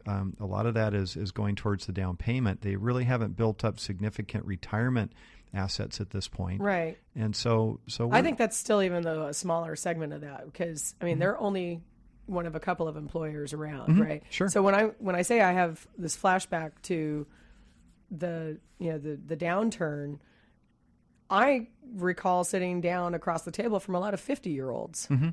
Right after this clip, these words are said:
Speaker 1: Sure.
Speaker 2: who had lost their jobs and couldn't get reemployed.
Speaker 1: Right.
Speaker 2: And they had more expensive homes because they were at a point of their career where they were making
Speaker 1: Right.
Speaker 2: significant incomes and had built up to that time. So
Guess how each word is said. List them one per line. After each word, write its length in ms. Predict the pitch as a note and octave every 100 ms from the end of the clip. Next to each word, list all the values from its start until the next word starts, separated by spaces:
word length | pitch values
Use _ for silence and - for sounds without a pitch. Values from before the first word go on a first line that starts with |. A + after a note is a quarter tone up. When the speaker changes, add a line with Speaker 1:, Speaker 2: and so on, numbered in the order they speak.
| -
Speaker 1:
Sure. 240 | - B2+ B2
Speaker 2:
who 100 | G3
had 140 | F3+
lost 300 | F#3+ G3 F3
their 100 | F3
jobs 540 | D#3+ F#3 F3 E3+ E3 - _ _ - _ -
and 160 | F#3
couldn't 240 | - G3+ A3
get 140 | G#3+
reemployed. 640 | F3+ E3 D3+ - - F#3 - - -
Speaker 1:
Right. 320 | G#2+ G2+ A2+ - - -
Speaker 2:
And 160 | F#3 E3+
they 120 | F3+
had 340 | F#3 F#3 F3+ - -
more 200 | F3+ F3
expensive 420 | E3+ - F3 D#3
homes 360 | - A3+ F3 -
because 260 | F#3 F3+
they 80 | D#3+
were 120 | E3+
at 180 | - E3+
a 60 | E3
point 240 | - F3+
of 60 | E3
their 100 | D#3+
career 460 | - E3 G3 G#3 E3
where 140 | D#3+
they 100 | D#3+
were 120 | D#3
making 540 | D#3+ D#3 - D3+ D3+ E3 -
Speaker 1:
Right. 120 | A#2
Speaker 2:
significant 420 | A2+ E3 E3+ E3
incomes 540 | D#3 - D#3+ D3+ D3+ - - - -
and 100 | D#3
had 160 | D#3 D3+
built 220 | D#3+ E3+
up 140 | E3
to 80 | -
that 160 | D#3+ -
time. 200 | E3 D3+
So 240 | - E3